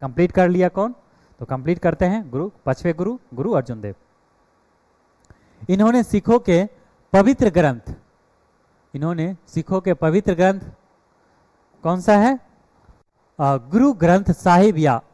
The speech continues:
आदि ग्रंथ की रचना किया था। अ, थोड़ा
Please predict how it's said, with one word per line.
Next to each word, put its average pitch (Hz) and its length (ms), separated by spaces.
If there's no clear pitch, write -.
आदि 208 340
ग्रंथ 170 300
की - 360
रचना 151 360
किया 113 280
था। 107 240
अ, 123 80
थोड़ा 123 160